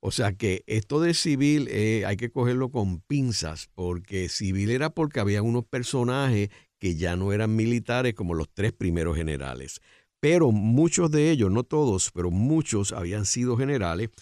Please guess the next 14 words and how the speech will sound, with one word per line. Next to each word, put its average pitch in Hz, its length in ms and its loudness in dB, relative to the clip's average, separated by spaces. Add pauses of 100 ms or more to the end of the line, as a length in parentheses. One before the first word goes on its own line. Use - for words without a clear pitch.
(300)
y 101 120 2
hay 101 140 4
tres 123 320 4
en 135 80 4
la 117 40 4
historia 104 320 2
de 101 60 0
Puerto 101 240 0
Rico 107 320 2
que 87 140 -2
son 98 400 0
fundamentales: 95 720 0
el 90 100 2
coronel 90 640 -2